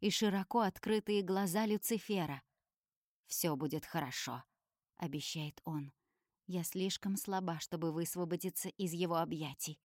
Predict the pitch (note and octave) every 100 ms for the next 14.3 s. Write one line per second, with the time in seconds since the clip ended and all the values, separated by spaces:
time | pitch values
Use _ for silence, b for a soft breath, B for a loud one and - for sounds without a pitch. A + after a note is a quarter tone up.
0 | _ _ _ _ _ E3 D3 - - F3
1 | D#3 D3 E3 - F3 E3+ E3+ D#3 C#3+ -
2 | - _ _ _ _ _ _ _ - F#3+
3 | F#3 A#3 A3+ E3+ F3 - - _ _ _
4 | _ _ - - F3 - - E3 E3 D#3+
5 | E3+ - F3 E3+ - F#3+ G3 F#3+ F3 F#3
6 | - D#3+ C#3+ - E3+ D#3+ D#3 D#3+ - E3
7 | D#3 D3+ C#3+ _ _ _ _ _ _ _
8 | _ - F3 E3+ F3+ F3 F#3 E3+ - F3+
9 | E3 E3+ F3 E3+ F#3+ E3+ E3+ D3+ D3 F3+
10 | F#3+ F3+ F#3+ E3 E3 F#3 - F#3 E3 D#3
11 | D3 - _ _ _ _ _ _ _ _
12 | - G3+ G3+ G3 F3+ - G3+ G3 G#3 -
13 | _ _ _ - G#3+ F#3+ F#3 F#3+ A#3+ A3+
14 | F3 D#3+ D3